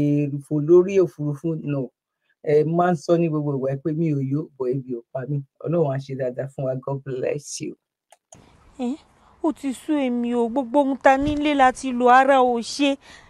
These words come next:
Speaker 2: Ẹ, gbogbo ara ló ń koná báyìí nítorí Ọlọ́run, kí mo fẹ́ ṣe báyìí? Ẹ, jẹ́ kí n tiẹ̀ pe ọmọ yìí nú, jẹ́ kí n pè é.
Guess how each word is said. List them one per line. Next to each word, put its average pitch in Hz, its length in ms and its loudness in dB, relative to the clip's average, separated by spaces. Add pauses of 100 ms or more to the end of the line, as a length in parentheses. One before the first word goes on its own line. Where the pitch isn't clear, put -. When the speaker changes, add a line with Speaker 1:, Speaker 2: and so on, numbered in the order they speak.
Speaker 2:
Ẹ, 302 200 2 (160)
gbogbo 269 240 4
ara 277 240 6
ló 294 220 0
ń 277 60 -10
koná 285 380 0
báyìí 277 260 2
nítorí 269 320 -10
Ọlọ́run, 269 400 -4
kí 294 160 -10
mo 277 140 0
fẹ́ 294 220 2
ṣe 277 280 -4
báyìí? 247 280 2 (240)
Ẹ, 381 240 4 (600)
jẹ́ 233 200 -18
kí 233 60 -14
n 220 60 -14 (100)
tiẹ̀ 226 180 -12 (140)
pe 269 60 -8
ọmọ 233 400 -8
yìí 277 200 -4
nú, 254 240 0
jẹ́ 285 260 2
kí 254 220 0
n 247 80 -4
pè 220 240 0
é. 269 60 -4